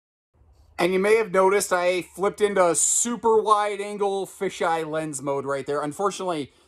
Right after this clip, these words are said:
the layout of this camper, there just wasn't a good spot where I could, I could do all that and be in front of the camera, and, uh, it's just something I had to do. Sorry. I just, I just don't like that. It feels very deceptive to me, uh, using wide angle lenses in that fashion, um,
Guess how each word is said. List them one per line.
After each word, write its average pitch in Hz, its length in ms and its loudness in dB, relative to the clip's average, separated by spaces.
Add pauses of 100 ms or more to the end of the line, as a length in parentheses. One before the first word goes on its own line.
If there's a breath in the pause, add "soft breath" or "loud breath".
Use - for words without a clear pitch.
the 160 100 -8
layout 202 320 2
of 175 80 -6
this 170 120 -6
camper, 180 280 -4
there 160 100 -4
just 160 220 -8
wasn't 185 340 -2
a 151 60 -4
good 156 360 -4
spot 156 440 0
where 151 120 0
I 147 140 0
could, 131 260 -6 (140)
I 143 80 0
could 131 340 -8
do 202 280 0
all 151 240 4
that 135 320 -2
and 147 180 -4
be 160 160 -4
in 151 140 -2
front 151 260 -2
of 135 120 -6
the 123 80 -8
camera, 127 580 -4
and, 123 160 -8
uh, 127 220 -10
it's 127 160 -12
just 123 120 -10
something 120 220 -4
I - 20 -8
had 113 140 -6
to 104 60 -14
do. 95 120 -12
Sorry. 117 220 -8 (200 loud breath)
I 208 120 0
just, 202 200 -8
I 196 60 -4
just 220 160 -4
don't 220 220 2
like 156 300 -4
that. 101 180 -10
It 113 160 -10
feels 185 240 0
very 170 280 0
deceptive 135 800 -4
to - 140 -8
me, 104 400 -6 (260 soft breath)
uh, 120 240 2
using 117 540 -4 (120)
wide 113 360 -2
angle 107 240 -4
lenses 98 420 -6
in 131 260 -4
that 107 280 -6
fashion, 107 560 -4 (240 soft breath)
um, 95 540 -2